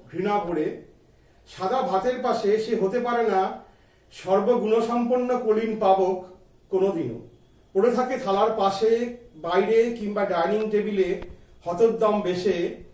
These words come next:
যদিও সম্পূর্ণ নির্দোষ সে, দোষ ছিল আক্রমণাত্মক পোকার দাঁতের বিষে, তবুও অন্য সমাজে ব্রাত্য সে। কৌলিন্যের কিংবা র‍্যাম্পে হাঁটার মতো নেই চটক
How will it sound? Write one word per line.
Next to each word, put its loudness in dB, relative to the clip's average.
যদিও -2
সম্পূর্ণ 0
নির্দোষ 0
সে, -2
দোষ 2
ছিল -4
আক্রমণাত্মক 0
পোকার -2
দাঁতের -2
বিষে, -10
তবুও 4
অন্য 6
সমাজে 2
ব্রাত্য 4
সে। -6
কৌলিন্যের 2
কিংবা 0
র‍্যাম্পে 2
হাঁটার 2
মতো 2
নেই 2
চটক 0